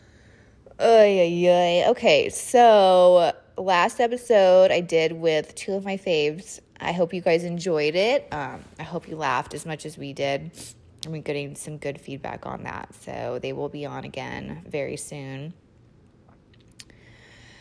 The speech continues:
<sighs> Let's see, let's see. So something that had come up a little while ago is, uh,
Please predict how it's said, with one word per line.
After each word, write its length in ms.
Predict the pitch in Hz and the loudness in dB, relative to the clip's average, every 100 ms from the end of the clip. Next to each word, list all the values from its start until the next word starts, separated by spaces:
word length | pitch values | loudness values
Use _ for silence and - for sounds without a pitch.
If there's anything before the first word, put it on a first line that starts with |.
| _ _ _ _ _ _ _ _ - | _ _ _ _ _ _ _ _ -4
<sighs> 20 | 294 294 226 185 165 147 - - - - - - - - - - _ _ - | -2 0 -2 -6 -10 -14 -18 -20 -20 -20 -20 -20 -20 -20 -20 -20 _ _ -18
Let's 220 | 196 - | -18 -16
see, 480 | - - 143 175 175 | -18 -14 -10 -8 -8
let's 340 | 151 - - | -8 -12 -12
see. 1120 | - - - 143 160 - 50 71 - - - - - _ _ _ _ _ _ _ _ | -14 -14 -12 -8 -8 -8 -10 -12 -12 -14 -18 -20 -20 _ _ _ _ _ _ _ _
So 600 | - - 202 156 151 151 - - _ | -12 -4 -2 0 0 -2 -4 -14 _
something 320 | - 262 294 | -4 -2 2
that 120 | 330 247 | 2 2
had 120 | 196 | 0
come 140 | 190 | -2
up 160 | 185 170 | -4 -4
a 20 | |
little 200 | 156 156 | -6 -4
while 240 | 143 139 | -2 -2
ago 300 | 143 131 123 - | -2 -4 -4 -4
is, 420 | 147 139 135 - | -6 -6 -10 -12
uh, 280 | - 127 - | -10 -8 -10